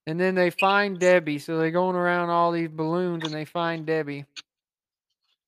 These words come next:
And then Dave, they can't figure out how to bust the balloon open, so Dave just shoots his pistol next to it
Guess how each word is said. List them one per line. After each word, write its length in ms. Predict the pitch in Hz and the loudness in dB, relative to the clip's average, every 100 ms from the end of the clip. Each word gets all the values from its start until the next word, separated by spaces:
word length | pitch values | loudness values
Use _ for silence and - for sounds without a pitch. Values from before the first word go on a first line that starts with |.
| _ _ _ | _ _ _
And 140 | 160 160 | -8 -2
then 280 | 175 160 139 | -2 -2 4
Dave, 680 | 175 208 220 185 175 160 _ _ _ _ _ _ - - _ _ | 6 8 6 4 0 -6 _ _ _ _ _ _ -20 -20 _ _
they 100 | 160 | -12
can't 260 | 160 214 208 | -6 -4 -2
figure 160 | 208 202 | 0 2
out 120 | 190 | 4
how 120 | 190 | 2
to 60 | 180 | 2
bust 400 | 156 185 190 - | 2 2 2 -4
the 80 | 165 | -8
balloon 400 | 160 170 202 196 | -4 -2 0 0
open, 280 | 160 156 160 | -2 -4 -10
so 140 | 160 | -10
Dave 320 | 156 170 208 | -2 0 0
just 180 | 180 165 | -4 -6
shoots 360 | - 196 185 - | -6 -10 -10 -12
his 120 | 147 | -14
pistol 480 | - 196 190 - 151 | -4 -4 -4 -10 -12
next 360 | 147 147 - - | -10 -10 -12 -12
to 200 | 156 | -8
it 120 | 156 | -8